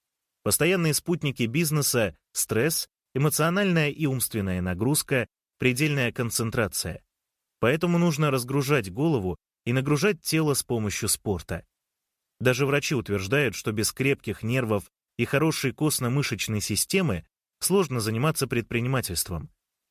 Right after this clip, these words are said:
Кроме того, нагрузку усугубляют вредные привычки – и негативные люди.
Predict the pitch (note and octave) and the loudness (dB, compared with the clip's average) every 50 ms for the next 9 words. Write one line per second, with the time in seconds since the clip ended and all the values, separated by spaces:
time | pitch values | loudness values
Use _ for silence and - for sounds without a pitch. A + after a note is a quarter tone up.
0 | _ _ - C3+ E3 F#3 F3+ E3 F3 E3+ F#3+ G3 F3+ D#3+ C#3 C#3+ D#3 F3 - - | _ _ 2 2 2 2 2 2 2 2 2 2 2 2 2 0 0 -2 0 0
1 | D#3+ D3+ - - B2+ B2 A#2 A2+ B2 C#3 D#3 D#3 C#3+ - A#2+ A2+ B2+ C#3 C3 B2+ | 0 0 0 0 0 -2 0 0 2 2 2 2 2 0 -2 -2 -2 0 0 0
2 | A#2+ A2 F#2+ G#2 G#2 G2+ A2+ B2 - - - - B2 G2+ - _ _ _ _ - | -2 -2 -2 -2 -2 0 0 -2 -2 -4 -2 0 0 0 0 _ _ _ _ -2
3 | B2+ C#3 C3 B2+ C#3 C#3 - G3 F3 F3+ F3+ F3 D#3+ C#3 A2+ G2 F#2 E2+ F2+ F2 | 0 2 4 2 2 2 0 -2 0 0 2 2 2 2 0 -2 -2 -2 -4 -4
4 | E2 - | -6 -8